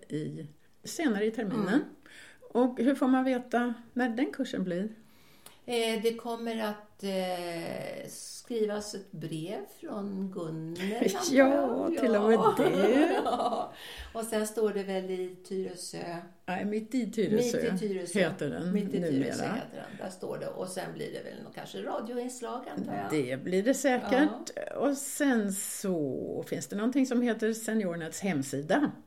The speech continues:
Speaker 2: Ja, just det. Den får
Speaker 1: Sen-,
Speaker 2: man inte glömma. Nej.
Speaker 1: senti punkt se. Och den är alltid aktuell.
Speaker 2: Mm.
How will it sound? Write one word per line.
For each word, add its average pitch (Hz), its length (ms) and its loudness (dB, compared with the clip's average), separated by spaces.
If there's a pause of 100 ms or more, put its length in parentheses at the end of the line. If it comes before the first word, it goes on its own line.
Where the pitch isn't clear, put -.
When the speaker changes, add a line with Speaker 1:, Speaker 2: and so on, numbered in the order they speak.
(720)
Speaker 2:
Ja, 196 160 0
just - 380 -2
det. 254 60 4 (240)
Den 220 40 12
får 226 140 10
Speaker 1:
Sen-, 254 180 8
Speaker 2:
man 240 80 2
inte 226 140 -10
glömma. 180 260 -10
Nej. - 260 -14
Speaker 1:
senti 247 1300 4 (100)
punkt 175 720 -4 (360)
se. - 580 -4 (840)
Och 247 180 8
den 214 580 6 (100)
är 214 360 0
alltid 165 920 -2 (220)
aktuell. 170 840 2
Speaker 2:
Mm. 190 340 -2